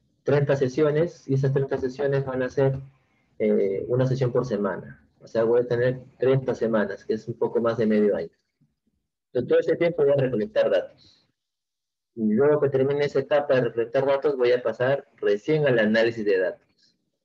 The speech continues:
¿Y qué es el análisis de datos? Bueno, cuando hablamos de análisis, estamos hablando de ordenar, de agrupar. Entonces, de todo la, el universo de información que tengo, yo lo voy a analizar,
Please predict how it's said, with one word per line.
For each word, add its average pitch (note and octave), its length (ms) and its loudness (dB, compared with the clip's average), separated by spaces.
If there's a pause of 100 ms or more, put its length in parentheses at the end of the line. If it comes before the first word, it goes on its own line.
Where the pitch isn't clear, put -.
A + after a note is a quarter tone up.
(360)
¿Y C3 160 -4
qué D#3 120 2
es D#3 100 -2
el D#3 100 4
análisis D3+ 400 2
de C#3+ 80 2
datos? D3 340 0
Bueno, G#2+ 440 -4 (140)
cuando G#2 200 0
hablamos E3 280 2
de E3 80 2
análisis, E3 760 -2
estamos C3+ 300 0
hablando C3 240 0
de A#2+ 100 2
ordenar, G2+ 560 0 (920)
de A2 100 0
agrupar. G2+ 640 0 (800)
Entonces, G#2 260 -6
de G2+ 120 0
todo D#3+ 320 2
la, B2+ 320 2
el A#2 180 0
universo C3+ 400 0
de C#3 60 2
información C3 400 -6
que C#3 100 -6
tengo, D3+ 300 -2
yo C3+ 120 2
lo B2+ 120 0
voy B2+ 160 2
a B2 60 4
analizar, C3+ 760 0